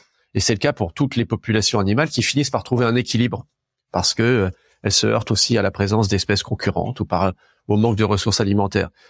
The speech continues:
Et, et donc, ce qui s'est passé avec l'être humain, c'est très particulier, effectivement, parce que, euh, dans l'espèce humaine apparaît quelque chose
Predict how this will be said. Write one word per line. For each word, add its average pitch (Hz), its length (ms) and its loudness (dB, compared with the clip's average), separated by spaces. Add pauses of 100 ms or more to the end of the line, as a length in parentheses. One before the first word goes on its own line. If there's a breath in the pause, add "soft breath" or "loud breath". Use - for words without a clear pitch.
(140 soft breath)
Et, 98 520 -4
et 127 40 2
donc, 185 240 0
ce - 120 -2
qui 151 100 0
s'est 143 140 0
passé 139 260 0
avec 123 240 0
l'être 120 240 -2
humain, 151 160 2
c'est 139 140 0
très 135 160 0
particulier, 120 540 -2
effectivement, 143 520 -2
parce - 240 0
que, - 80 -2
euh, 92 640 2
dans 101 160 0
l'espèce 98 400 -2
humaine 131 260 0
apparaît 101 360 0
quelque - 180 -4
chose 101 300 -4